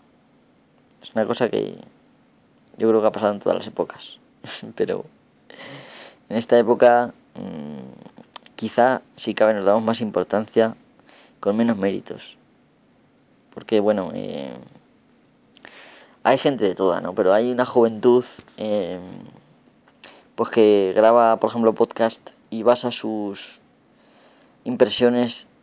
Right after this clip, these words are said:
en, <laughs> en la publicidad del Carrefour, por ejemplo. Es un ejemplo, ¿no? De que no se basan en, en datos realmente,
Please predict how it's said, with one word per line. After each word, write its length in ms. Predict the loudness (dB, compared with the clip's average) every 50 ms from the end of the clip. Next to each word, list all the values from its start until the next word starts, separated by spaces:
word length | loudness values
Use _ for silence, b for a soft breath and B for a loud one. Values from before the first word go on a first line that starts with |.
| _ _ _ _ _ _
en, 920 | -8 -6 -6 -6 -6 -8 -10 -10 -10 -10 -10 -12 -12 -12 -14 -16 -16 -18 -20 -20 -20 -20 _ _ _ _ _ _ _ _ _ _ _ _ _ _ _ _ -10
<laughs> 180 | -8 -6 -4
en 140 | -4 0 0
la 80 | 0 0
publicidad 460 | 2 0 -2 -2 -4 0 2 4 4
del 160 | 4 2 0
Carrefour, 440 | -2 -4 -4 -4 -6 -10 -12 -12 -12 -14 _ _ _ _
por 140 | -8 -8 -6
ejemplo. 360 | -6 -8 -12 -14 -16 -20 -20 -20 -20 _ _ _ _ _ _ _ _ _ _ _ _ b b b b b b b b b b b b b b -4
Es 100 | 0 0
un 60 | 0
ejemplo, 460 | 0 2 2 0 0 0 -4 -6 -4
¿no? 160 | -2 0 2
De 160 | 2 0 0
que 480 | -4 -6 -6 -6 -6 -8 -8 -10 -10 -12 -16 -20 -20 -20 -20 -20 -20 -20 -20 _ _ -20 -20 _ _ _ _ _ _ _ _ _ _
no 180 | -6 -6 -6
se 160 | -2 0 2 4
basan 380 | 4 4 2 2 -4 -6 -6
en, 300 | -8 -8 -10 -12 -14 -16 -16 -20 -20 -20 -20 _ _ _ _ _ _ _ _ _ _ _ _ _ _ _ _ _ _ _ _ _ _ _ _ _ _ _ _ _ _ _ _ _ _ _ -20 B B B B B B B B B B B B _ -4
en 120 | -2 4
datos 360 | 4 4 4 4 2 0 2
realmente, 920 | 2 2 2 2 0 -2 0 2 2 2 2 0 -2 -4 -8 -10 -12 -14